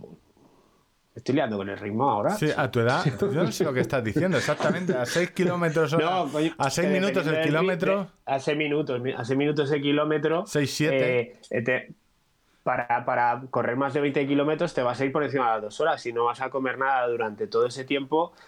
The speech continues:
Speaker 1: no vas a ingerir nada, pues es, es probable que haya un fallo de energía generalizado, porque te has quedado vacío. Eh, igual el tema de suplementación también hay que echarle un ojo, Martín.
Speaker 2: Y no sé si tenemos más preguntas.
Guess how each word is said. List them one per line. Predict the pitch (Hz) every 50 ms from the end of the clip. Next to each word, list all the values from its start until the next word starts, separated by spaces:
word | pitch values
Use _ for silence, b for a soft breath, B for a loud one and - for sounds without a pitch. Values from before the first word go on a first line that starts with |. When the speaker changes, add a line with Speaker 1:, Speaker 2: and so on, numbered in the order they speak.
| B B B B
Speaker 1:
no | 127 127
vas | 127 123
a | 135
ingerir | 120 - 131 131 131
nada, | 131 135 139 139 151 170
pues | 156 135 120 - - -
es, | 110 107 - - -
es | 117 110 - - _ _ _ -
probable | - 120 123 123 127 131 139 135
que | 131
haya | 120 120 120
un | 120 120 117 107 120
fallo | - - 123 120
de | 113 113
energía | 113 107 107 - 123 107
generalizado, | - - 110 104 98 95 95 101 - - 110 135 143 131
porque | 104 104 104 104 87 - - - - -
te | - -
has | -
quedado | - 127 120 113 104
vacío. | - - - 117 127 117 - - B B B B B B B B B -
Eh, | 98 - - - - - - 117
igual | 120 117 120 117 113 117 123 120 120 120
el | 113
tema | 123 120 123
de | 120 120
suplementación | 131 123 123 117 120 113 113 110 110 131
también | 117 120 123 127 123
hay | 113
que | 107 107
echarle | - 117 101 98
un | 98 107
ojo, | 104 - 110
Martín. | 98 95 90 - 117 120 113 - _ _ _ _ _ _ _ _ _ _ _ _ - - B B B B B B _
Speaker 2:
Y | - 143 143 139 135 135 131 127 127 127
no | 120 139 143
sé | 139 196 202
si | 170
tenemos | 160 139 127 120 117
más | 117 117 110
preguntas. | - - 101 107 143 185 196 208 127 92 - - -